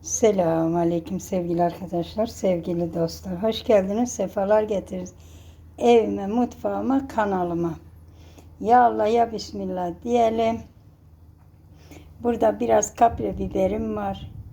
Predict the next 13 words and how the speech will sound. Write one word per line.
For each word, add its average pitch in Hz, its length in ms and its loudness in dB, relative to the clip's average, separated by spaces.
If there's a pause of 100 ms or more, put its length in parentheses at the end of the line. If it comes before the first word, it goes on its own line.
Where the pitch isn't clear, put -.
(500)
İçinde 233 760 2
tam 233 280 0
kızarmayanlar 202 920 2
da 185 140 0
var. 180 280 -4 (500)
Arka-, 214 440 0
sevgili 208 420 0
arkadaşlar, 233 880 0 (640)
bunları 226 340 4
güzel 196 760 0 (520)
yıkadım 214 840 2
bol 220 180 2
suyla. 208 600 -4